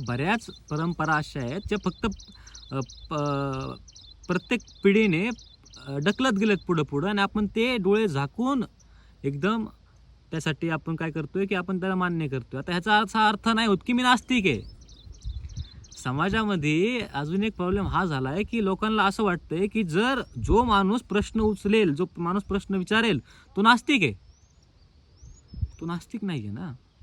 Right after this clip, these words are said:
तो प्रश्न विचारतोय. आपला पूर्ण धर्मच प्रश्न उत्तरावरती तयार झालेला आहे.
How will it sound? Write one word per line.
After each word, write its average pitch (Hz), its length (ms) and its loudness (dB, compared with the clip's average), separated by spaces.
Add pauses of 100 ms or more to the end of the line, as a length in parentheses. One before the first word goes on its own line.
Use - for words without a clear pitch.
(200)
तो 202 40 -6
प्रश्न 247 280 -2
विचारतोय. 180 580 -2 (880)
आपला 135 640 -2 (200)
पूर्ण 190 260 0
धर्मच 151 560 -2
प्रश्न 208 340 -4
उत्तरावरती 202 680 -2
तयार 190 180 0
झालेला 160 360 -2
आहे. 101 240 -6